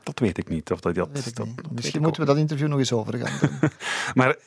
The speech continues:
Speaker 1: ja, hij probeert toch al een klein beetje
Speaker 2: Ja, ja, ja,
Speaker 1: een soort
Speaker 2: tuurlijk, tuurlijk,
Speaker 1: maatschappelijke
Speaker 2: ja.
Speaker 1: relevante rol
Speaker 2: Ja,
Speaker 1: op te
Speaker 2: ja,
Speaker 1: nemen.
Speaker 2: nu ben ik spijkers op laag water aan het
Speaker 1: Nee, ik
Speaker 2: zoeken,
Speaker 1: weet
Speaker 2: hè,
Speaker 1: het,
Speaker 2: maar
Speaker 1: maar ik ga toch nog even meegeven wat ik toch heel straf vind, bijvoorbeeld bij de, bij de laatste verkiezingen in, ehm, in maart vorig jaar in Egypte,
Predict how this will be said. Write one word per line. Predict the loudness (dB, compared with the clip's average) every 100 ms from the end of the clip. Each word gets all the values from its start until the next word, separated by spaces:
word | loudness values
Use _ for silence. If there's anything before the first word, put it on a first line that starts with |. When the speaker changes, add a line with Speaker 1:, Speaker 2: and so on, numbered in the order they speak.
| -20 _ _
Speaker 1:
ja, | 4 4
hij | 6 4
probeert | 6 6 8 6
toch | 6
al | 6
een | 6
klein | 8 8
beetje | 8 8
Speaker 2:
Ja, | 8
ja, | 8 8
ja, |
Speaker 1:
een | 6
soort | 6 6
Speaker 2:
tuurlijk, | 6 4
tuurlijk, | 6 6
Speaker 1:
maatschappelijke | 6 8 10 10 10 8
Speaker 2:
ja. |
Speaker 1:
relevante | 8 8 8 6 8
rol | 6 8 8 8
Speaker 2:
Ja, | 6
Speaker 1:
op | 6
te |
Speaker 2:
ja, | 6
Speaker 1:
nemen. | 8 6
Speaker 2:
nu | 6
ben | 6
ik | 4
spijkers | 6 6 6 4
op | 6
laag | 6 6
water | 4 2 2
aan |
het | 2
Speaker 1:
Nee, | 2
ik | 4
Speaker 2:
zoeken, |
Speaker 1:
weet | 4
Speaker 2:
hè, | 4
Speaker 1:
het, | 4
Speaker 2:
maar | 2
Speaker 1:
maar | -2
ik | 2
ga | 4
toch | 6 6
nog | 6
even | 6 6
meegeven | 6 6 6
wat | 6
ik | 4
toch | 2 4
heel | 4
straf | 4 6 6
vind, | 6 6
bijvoorbeeld | 6 6 8 8 8
bij | 6 8
de, | 8
bij | 8
de | 6
laatste | 8 6 4 4 4
verkiezingen | 4 2 2 6 8 8 6
in, | 6 6 8
ehm, | 8 6 4 4
in | 2 6 6
maart | 6 4
vorig | 6 6 8
jaar | 6 8
in | 6
Egypte, | 6 4 6 6